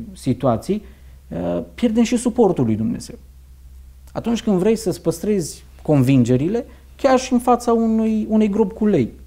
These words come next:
cum a fost și Daniel. Și în dreptul lui s-a pus, uh, problema, "Te rogi sau la lei cu tine?" Omul acesta a știut să-și păstreze convingerea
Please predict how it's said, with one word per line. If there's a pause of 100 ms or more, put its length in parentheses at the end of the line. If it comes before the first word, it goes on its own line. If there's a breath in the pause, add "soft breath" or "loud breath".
(120)
cum
a
fost
și
Daniel. (320 loud breath)
Și
în
dreptul
lui
s-a
pus, (580 loud breath)
uh,
problema, (720)
"Te
rogi
sau (200)
la
lei
cu
tine?" (480 soft breath)
Omul
acesta
a
știut
să-și
păstreze
convingerea